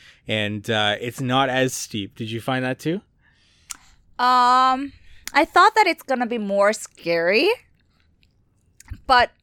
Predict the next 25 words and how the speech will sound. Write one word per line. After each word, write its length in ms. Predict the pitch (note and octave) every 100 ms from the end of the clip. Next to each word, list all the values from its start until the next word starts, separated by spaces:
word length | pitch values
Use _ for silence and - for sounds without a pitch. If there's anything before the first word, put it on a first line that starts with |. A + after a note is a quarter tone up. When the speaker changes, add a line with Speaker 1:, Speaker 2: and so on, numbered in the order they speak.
| _ _ _ _ _
Speaker 2:
because 420 | - A#3+ - B3+ A3
there 160 | A#3+
are, 500 | A#3+ A#3 A#3 A#3 - _
like, 260 | - G#3+ G3+
two 720 | - - C4+ C4+ C#4 D4 D#4+ E4+ _ _ _ _
horizontal 1200 | - C4+ C4 G3 G#3+ G3 - A3 G#3 G3+ F#3+ F#3 _ -
layers 1000 | G3 F#3 F3 F3 F#3+ B3+ E4 F4+ - -
where 200 | G3 F#3+
you 160 | G3 F#3+
can 180 | G#3
just 260 | F#3 F#3 -
walk 260 | C#3 - F3+
around, 460 | F3+ F#3+ A#3+ E4+ - _ _ _ _ _ -
I 100 | A#3+
didn't 300 | C4+ D4 C4
really 220 | C4+ C4
feel, 200 | B3 A#3+
like, 260 | A3 G3+ -
that 260 | G3 F#3
threatened 640 | - G#3 - F#3+ D#3+ - - _ _ _
compared 360 | - F3+ G3+ F#3
to 40 |
the, 240 | F#3 E3+ E3+
uh, 100 | D#3+
Pyramids 640 | - F3 F3 E3 _ -